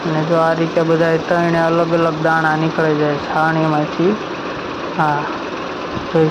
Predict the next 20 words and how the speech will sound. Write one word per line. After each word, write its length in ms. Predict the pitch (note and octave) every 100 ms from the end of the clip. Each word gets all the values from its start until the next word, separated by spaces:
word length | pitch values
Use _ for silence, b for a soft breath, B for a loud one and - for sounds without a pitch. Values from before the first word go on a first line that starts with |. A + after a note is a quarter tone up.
| -
શકો 240 | D3+ D3
છો 240 | D3 D3 C#3+
મિત્રો, 380 | D3 C#3+ - D#3 - - - - - - - - - - -
ત્રણેયમાં 560 | F3 F3 F3 E3+ E3 D#3+
નાના 280 | E3 E3+ E3+
મોટી 400 | E3+ E3+ E3 D#3+
દાણા 300 | E3 E3 E3+
નીકળે. 440 | E3 E3+ F3 F3 E3+ F3 E3+ - - - - - - - - - -
અને 100 | D#3
આ 140 | D#3 D#3+
રીતે 320 | D#3+ D#3+ D#3+
આપણે 320 | D#3 D#3+ E3 F#3+ G3+ - - - - - - - -
સાફ 240 | D#3+ D#3 -
કરવામાં 500 | E3 D#3+ D#3 D#3 D#3
આવે 160 | D#3+ D#3
છે 160 | -
બાજરો. 580 | D3 D3+ D#3 D3 D3+ C#3 C3+ - - - - - - - - - - - - -
હા, 320 | D#3+ D3+ C#3+ C3+ D3 - - - - - F3 - - D3+ - - - - - - - -
તો 80 | E3+ D#3+ D3 D3+
મિત્રો, 360 | D3+ - D#3